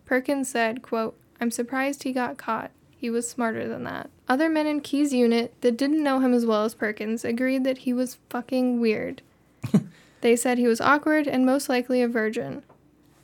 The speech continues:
Speaker 1: There were differing accounts of his behavior. Some said that he was violent and broke a man's nose. Others said that he would take punches and not even react.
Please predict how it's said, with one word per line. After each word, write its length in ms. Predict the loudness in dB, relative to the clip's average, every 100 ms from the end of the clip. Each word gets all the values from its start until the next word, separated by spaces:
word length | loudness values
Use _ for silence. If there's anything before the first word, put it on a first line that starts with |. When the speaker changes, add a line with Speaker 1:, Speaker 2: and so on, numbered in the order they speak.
| _ 0
Speaker 1:
There 120 | 4
were 100 | 4
differing 420 | 4 2 2 2
accounts 400 | 0 0 -2 -2
of 60 | -2
his 160 | -2
behavior. 680 | -2 0 2 2 0 -2 -4 -8 _
Some 280 | -4 -2 0
said 220 | -2 0
that 120 | 0
he 100 | 0
was 160 | 0 0
violent 420 | 0 0 -2 -6 _
and 120 | -2 0
broke 220 | 0 -2
a 60 |
man's 320 | -4 -4 -6 -2
nose. 400 | 0 0 -4 -12 _ _ _ _
Others 360 | -2 2 0 0
said 200 | 0 0
that 140 | -2
he 100 | -2
would 140 | -2
take 240 | -2 -4 -4
punches 500 | -4 -4 -2 -4 -4
and 200 | -4 -2
not 160 | -2
even 200 | -4 -4
react. 600 | -4 -4 -6 -8 -12 -20